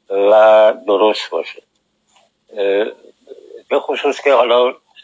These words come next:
از اینجا نقد بزنیم به روسو که، اه، حالا البته آقای دکتر کاجی نوبت قبل محبت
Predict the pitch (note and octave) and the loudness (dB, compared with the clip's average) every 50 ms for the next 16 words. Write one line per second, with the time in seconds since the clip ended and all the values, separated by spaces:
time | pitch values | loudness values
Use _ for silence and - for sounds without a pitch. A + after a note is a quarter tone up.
0 | _ - - - B2+ - A2+ G#2 G2+ - A#2+ A2 A2+ A#2 A#2 A#2+ A2+ - A2+ A2+ | _ -14 -10 -8 -8 -8 -8 -6 -4 -2 -2 -2 0 -2 -2 -2 -2 -4 -6 -4
1 | F#2+ A2 G#2+ A2 A2 G#2 F#2+ G#2 G#2+ G#2 G2 G#2 G2+ - - - A2+ A2+ A#2+ C3 | -2 -2 -2 -2 -2 -4 -2 -2 -2 -2 -2 -6 -8 -8 -8 -4 -2 -2 0 0
2 | C3+ C3 C3 - _ _ _ _ _ _ _ _ _ _ _ _ _ _ _ _ | -2 -4 -4 -6 _ _ _ _ _ _ _ _ _ _ _ _ _ _ _ _
3 | _ - - A#2 A2+ A2 A2 A2 A2 A2 G#2+ - - _ _ _ _ - G#2 G#2 | _ -10 -6 -4 -2 -2 -2 -2 -2 -4 -8 -10 -14 _ _ _ _ -16 -12 -8
4 | G2+ G2 G2 G2 G2 F#2+ F2 F2 _ _ _ _ _ _ _ _ _ _ _ _ | -6 -4 -4 -4 -4 -6 -8 -12 _ _ _ _ _ _ _ _ _ _ _ _
5 | _ _ _ _ - - - - _ _ B2 A#2 A2 - - - G#2 G#2+ G#2 - | _ _ _ _ -20 -20 -20 -20 _ _ -20 -14 -10 -6 -2 0 0 0 0 -2
6 | - _ _ _ _ _ _ - - - A2+ G2+ G2+ - - G#2+ G2 G#2 G2 A2 | -8 _ _ _ _ _ _ -16 -6 -2 0 0 0 0 0 -2 -2 -2 -4 -6
7 | G2+ F#2 - - G2+ - - - G2+ G2 - - A#2 G#2 - _ - A2+ G2+ G2+ | -8 -8 -8 -10 -10 -8 -4 -2 -2 -2 -2 -6 -10 -12 -12 _ -6 -4 -2 -2
8 | G2+ G2 - G2+ - - A2 A2 A2 G#2+ - - G#2 G#2+ G#2+ G2 F2+ G#2+ A2+ - | -2 -2 -2 -4 -4 -2 -2 -2 -2 -2 -6 -4 -2 0 0 0 0 -2 -4 -4